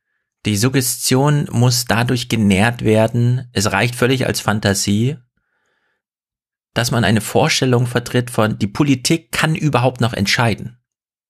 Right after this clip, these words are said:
Es sind nicht nur die Marktkräfte, es ist nicht nur die Wissenschaft, es ist nicht nur mein persönlicher privater Gesundheitszustand,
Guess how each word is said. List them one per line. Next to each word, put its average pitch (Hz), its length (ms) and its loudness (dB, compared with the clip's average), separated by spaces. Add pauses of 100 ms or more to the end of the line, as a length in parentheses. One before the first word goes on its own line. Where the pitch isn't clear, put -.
(360)
Es - 160 -2
sind 123 220 0
nicht 113 220 -2
nur 135 300 4
die 131 140 0
Marktkräfte, 120 920 -2 (680)
es 104 120 -2
ist - 220 -2
nicht 123 220 0
nur 139 300 4
die 131 160 2
Wissenschaft, 117 800 -2 (600)
es 113 160 -2
ist 120 260 -4
nicht 117 260 -2
nur 143 360 4
mein 123 300 0 (220)
persönlicher 120 640 0
privater 117 500 0
Gesundheitszustand, 110 1200 -2